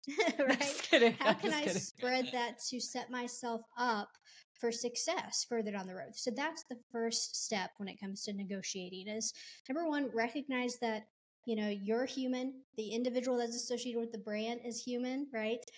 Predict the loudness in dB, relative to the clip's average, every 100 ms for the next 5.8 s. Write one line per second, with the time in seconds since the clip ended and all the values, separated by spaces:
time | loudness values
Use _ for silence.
0 | -20 -8 -4 -2 -2 0 0 0 -2 0
1 | 2 0 0 0 -2 -4 -12 -16 _ -6
2 | -2 -2 -2 -2 0 2 0 -4 -6 -2
3 | 0 -2 -4 -4 -8 -8 -6 -4 -2 -2
4 | -2 -2 -2 -6 -8 -6 -4 -2 -2 -2
5 | -2 -2 0 0 0 -2 -2